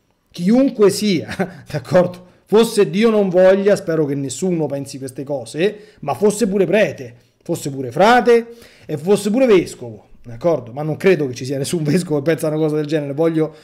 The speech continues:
voglio ben sperarlo, insomma. D'accordo? Quindi, perché?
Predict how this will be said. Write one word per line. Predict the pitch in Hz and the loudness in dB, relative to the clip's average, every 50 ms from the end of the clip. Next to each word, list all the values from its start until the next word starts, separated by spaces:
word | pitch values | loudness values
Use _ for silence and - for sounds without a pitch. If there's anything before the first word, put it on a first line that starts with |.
| - _ _ | -20 _ _
voglio | - 156 165 165 165 151 | -2 -2 0 0 0 -2
ben | 143 165 160 | -2 -2 -4
sperarlo, | - 156 151 170 180 165 135 120 123 | -2 -2 2 2 2 2 2 -2 -8
insomma. | 123 117 - 131 120 110 110 110 110 _ _ _ _ _ _ _ _ _ _ _ _ _ _ | -12 -12 -12 -12 -12 -12 -14 -16 -20 _ _ _ _ _ _ _ _ _ _ _ _ _ _
D'accordo? | _ - 120 113 - 233 233 190 151 131 143 147 151 151 - _ _ _ _ _ | _ -14 -6 -2 2 2 4 2 2 -2 -4 -6 -8 -8 -12 _ _ _ _ _
Quindi, | - 156 147 139 131 123 123 - _ _ _ _ _ _ _ _ _ _ _ _ _ | -8 -8 -6 -6 -8 -10 -12 -16 _ _ _ _ _ _ _ _ _ _ _ _ _
perché? | - 226 262 240 240 - 202 175 147 123 - - | 0 2 2 2 2 2 2 2 2 -2 -6 -12